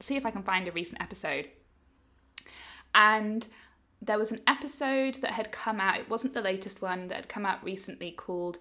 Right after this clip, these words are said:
Hunger for Holiness. And, mm, this could be a whole other episode, but I'm on a <laughs> personal journey with my,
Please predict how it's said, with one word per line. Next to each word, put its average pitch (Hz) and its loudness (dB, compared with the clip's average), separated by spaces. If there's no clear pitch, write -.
Hunger 233 2
for 214 -4
Holiness. 175 -2
And, 208 2
mm, 208 -2
this 196 -2
could - -2
be 175 0
a 175 4
whole 180 4
other 170 0
episode, 190 0
but 180 -2
I'm 226 4
on 196 -2
a 170 2
<laughs> - -20
personal 349 8
journey 226 6
with 190 -2
my, 175 4